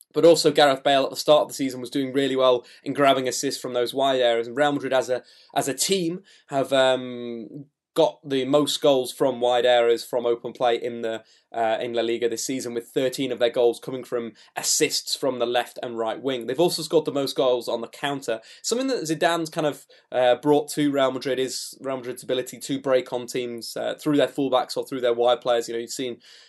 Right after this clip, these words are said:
Cristiano Ronaldo countless times score goals, um, from breaks, you know, him being in the right area at the right time and side footing the ball home. But it's a, it's a feature of their play, attacking down the, with their, with their wing backs, their wide players, but also breaking with pace.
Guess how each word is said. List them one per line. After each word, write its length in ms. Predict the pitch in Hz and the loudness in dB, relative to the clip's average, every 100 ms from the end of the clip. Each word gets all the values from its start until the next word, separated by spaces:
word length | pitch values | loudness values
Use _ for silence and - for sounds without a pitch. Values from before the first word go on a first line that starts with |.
| - | -8
Cristiano 380 | 147 139 135 | -4 0 0
Ronaldo 440 | 120 120 123 120 120 | 2 2 2 2 0
countless 340 | 135 127 - | -4 -6 -8
times 360 | - 127 127 120 | -8 -6 -4 -4
score 260 | - 131 | -2 -2
goals, 420 | 123 123 120 113 - - _ _ | 2 2 2 0 -12 -20 _ _
um, 480 | - 113 110 113 113 | -4 -2 -2 -6 -12
from 520 | - - 131 120 123 - - 139 | -10 2 4 4 0 -10 -12 -12
breaks, 520 | 127 120 120 - - | -2 0 0 -2 -8
you 60 | 120 | -6
know, 80 | 117 | -4
him 160 | 127 | -4
being 240 | 120 120 120 | 0 0 0
in 80 | 117 | -2
the 80 | |
right 180 | 113 113 | -2 0
area 220 | 110 117 | 2 2
at 40 | 117 | 2
the 60 | |
right 180 | 117 113 | 0 -2
time 220 | - 120 | -2 -4
and 100 | 117 | -2
side 280 | - 131 123 | -4 0 0
footing 240 | - 113 113 | -2 -10 -10
the 80 | |
ball 240 | 107 120 113 | 0 0 2
home. 180 | 123 117 | 0 0
But 80 | |
it's 160 | 117 - | -6 -2
a, 180 | 127 120 - _ | -2 -2 -6 _
it's 100 | 147 | -10
a 40 | |
feature 340 | 156 180 151 156 | -4 -4 0 0
of 80 | 151 | 2
their 140 | 127 | 0
play, 240 | - 135 | 2 0
attacking 420 | 127 - 175 175 165 | 2 0 -4 -4 0
down 220 | 156 139 | 2 0
the, 100 | 131 - | -2 -6
with 180 | 143 139 | -8 0
their, 240 | 123 117 - | 0 0 -4
with 140 | - 127 | -10 -4
their 140 | 117 | -2
wing 180 | 120 135 | -2 -4
backs, 220 | 127 - | -4 -4
their 80 | 120 | -4
wide 280 | 117 123 120 | 2 2 2
players, 200 | 127 120 | 0 -2
but 80 | 120 | -2
also 240 | 123 123 | -2 -2
breaking 440 | 123 123 123 120 117 | -4 0 0 -2 -10
with 140 | 107 | -10
pace. 360 | - 123 - | -2 -2 -2